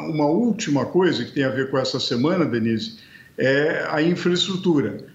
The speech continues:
Eh, os, o Brasil tem muitas oportunidades em infraestrutura. E isso, eh, também é algo que, eh, comparativamente a outras regiões do planeta, a outros países emergentes,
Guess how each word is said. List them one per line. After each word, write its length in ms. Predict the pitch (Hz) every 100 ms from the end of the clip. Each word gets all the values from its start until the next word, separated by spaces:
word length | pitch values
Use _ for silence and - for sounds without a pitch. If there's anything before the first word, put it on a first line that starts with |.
| - _ -
Eh, 260 | 123 120
os, 400 | 120 123 127 120 156
o 100 | 123
Brasil 580 | 135 135 110 151 170 175
tem 160 | 180
muitas 720 | 170 175 226 254 233 170 -
oportunidades 1000 | 147 139 135 - 143 117 117 139 139 131
em 120 | 147
infraestrutura. 840 | 147 147 139 160 143 151 131 107 - - - - 196
E 140 | 160
isso, 540 | 160 - 185 180 180 -
eh, 240 | 143 135 135 -
também 460 | 170 143 160 180
é 40 | 156
algo 460 | 135 135 143 160
que, 380 | 156 139 139 151 -
eh, 120 | 131
comparativamente 1120 | 117 156 147 147 139 - 135 135 127 123 107 127
a 80 | 117
outras 540 | 135 147 - 120 107
regiões 360 | 123 117 127 107
do 100 | 110
planeta, 580 | 131 120 156 156 -
a 20 | 117
outros 320 | 135 139 -
países 320 | 139 123 120
emergentes, 680 | 143 180 123 143 160 - -